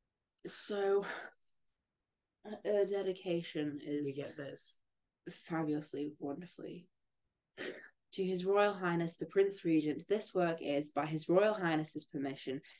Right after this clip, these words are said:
Speaker 1: most respectfully dedicated by His Royal Highness's dutiful and obedient humble servant, the author." Dutiful and obedient humble servant, first of all. And then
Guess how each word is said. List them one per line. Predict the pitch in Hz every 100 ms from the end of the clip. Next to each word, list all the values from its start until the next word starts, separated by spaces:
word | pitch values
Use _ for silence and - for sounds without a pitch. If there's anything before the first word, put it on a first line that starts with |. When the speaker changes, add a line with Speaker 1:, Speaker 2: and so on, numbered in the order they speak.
| _
Speaker 1:
most | 165 160
respectfully | 156 - 214 - - 165
dedicated | 151 143 143 139 139 147 -
by | -
His | 143 -
Royal | 156 175 165
Highness's | 151 139 143 139 135
dutiful | - 151 147 - 151
and | - 147
obedient | 135 131 135 147 143 143
humble | - 147 156
servant, | 160 - - - - - _
the | -
author." | - - - - - _ _ _ _ _ -
Dutiful | 147 151 - 151 127 -
and | 143 139
obedient | 135 - 156 - - - -
humble | - - -
servant, | - - - - - _ _ _ _ _ _ _
first | - - -
of |
all. | - - - _ _ _
And | 143 139
then | 143 110 143